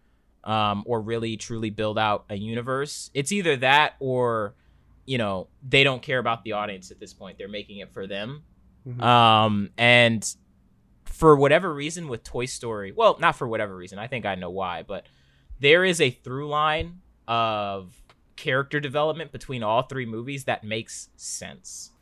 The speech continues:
Speaker 1: And it pays off in a big way in three when they finally deal with this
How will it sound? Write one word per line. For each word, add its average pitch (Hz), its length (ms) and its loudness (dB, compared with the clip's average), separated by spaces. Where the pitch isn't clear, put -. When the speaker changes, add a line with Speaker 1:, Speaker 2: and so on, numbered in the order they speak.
Speaker 1:
And 113 300 4
it 113 100 -2
pays 147 340 4
off 131 260 2
in 120 60 -6
a 107 60 -6
big 127 320 -2
way 110 280 -2
in 107 140 -6
three 92 540 -14
when 107 400 -8
they 113 100 -8
finally 143 480 2
deal 131 240 -2
with 123 160 -4
this - 200 -12